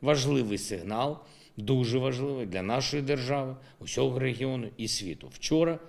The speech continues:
президент Байден в Києві. Сьогодні представники Конгресу, а саме члени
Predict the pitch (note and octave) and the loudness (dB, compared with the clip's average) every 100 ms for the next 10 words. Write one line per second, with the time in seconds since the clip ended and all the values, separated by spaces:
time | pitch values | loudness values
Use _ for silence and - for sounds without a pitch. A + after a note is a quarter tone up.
0 | - B2+ A#2 A#2+ C3+ C3 G#2+ G2 C3+ C#3+ | -8 -4 -2 0 2 2 0 2 4 4
1 | C3+ C3+ B2+ - A2 F#2 D2+ - - - | 2 -2 -4 -8 -4 -4 -6 -10 -16 -20
2 | - C3+ D3 D#3 D3 C3 A#2+ C3+ B2+ B2 | -6 2 4 4 0 -6 -4 -2 -2 0
3 | C#3 C3+ A#2+ G#2+ C#3+ C#3 D3+ - A#2 A#2+ | 0 0 0 2 0 0 -4 -6 -4 -2
4 | A2+ - C3 D3 D3 | -4 -4 -2 -2 -2